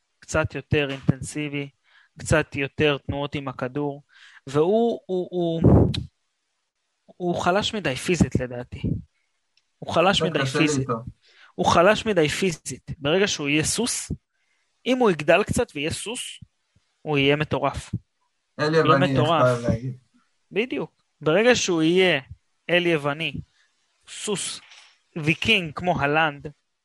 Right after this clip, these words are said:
Speaker 1: הוא ישבור את ה-, את, את, את כל כדור גובה, הם מפילים אותו. הוא לא יציב עם הכדור, הוא לא יציב בגובה, הוא לא מספיק חזק.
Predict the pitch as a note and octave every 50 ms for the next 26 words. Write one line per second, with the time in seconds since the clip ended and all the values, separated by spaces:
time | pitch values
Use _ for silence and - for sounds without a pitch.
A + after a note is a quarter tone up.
0 | _ _ _ _ _ _ _ _ _ _ - E3 D#3 D#3 C#3 C#3+ C#3+ F3 G#3 A3
1 | - A#3 A#3 A3 G#3+ G#3+ G#3 F#3 D#3+ - - _ _ _ - G#3+ G3 F#3+ - -
2 | G3 _ _ _ _ - - - A#3+ A#3+ - A#3 G#3+ G3+ A3+ G3 F#3 E3+ G3+ A3
3 | G#3 G3 A#3 A#3 A#3 A3+ - _ _ _ _ _ _ _ - D3+ D#3 D#3+ - -
4 | E3+ E3+ E3+ E3 D3 C#3 - - B2+ A#2 _ _ - - - _ - D3+ D#3+ F3
5 | G3 G#3 G3+ - - - G3+ G3 E3+ F#3 F3+ F3 E3 - D#3+ D#3+ D#3+ F3+ E3+ E3
6 | D#3+ E3 F3 F3+ E3+ - - E3+ D#3 D3+ D#3+ D#3 C#3+ D#3 D3 C#3+ C#3+ D3 D3+ E3+
7 | F3+ F#3 E3+ - - F3 - - - D#3 D3 C3+ C#3+ C#3 C3 -